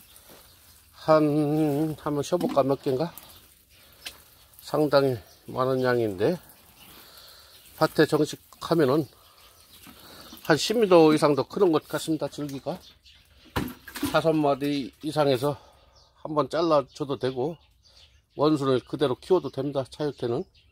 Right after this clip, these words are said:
한 포기에 이백 개에서 삼백 개가 달리기 때문에 엄청난 양입니다. 작년에는 늦게 심어서 시월부터 열매를 먹을 수 있었는데,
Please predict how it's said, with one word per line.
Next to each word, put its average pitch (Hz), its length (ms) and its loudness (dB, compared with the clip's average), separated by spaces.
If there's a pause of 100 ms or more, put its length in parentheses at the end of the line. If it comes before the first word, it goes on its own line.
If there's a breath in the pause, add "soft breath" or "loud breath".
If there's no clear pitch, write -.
(1080 soft breath)
한 175 220 0
포기에 143 460 -2
이백 156 460 -2
개에서 120 260 -2
삼백 175 420 -6
개가 123 200 -6
달리기 120 400 -4
때문에 117 320 -6 (100)
엄청난 120 680 -4 (180)
양입니다. 123 460 -4 (880 soft breath)
작년에는 139 880 0
늦게 139 240 -8
심어서 120 440 -4 (140)
시월부터 143 720 0
열매를 123 500 -2 (800 soft breath)
먹을 123 200 2
수 120 160 -6
있었는데, 120 520 -4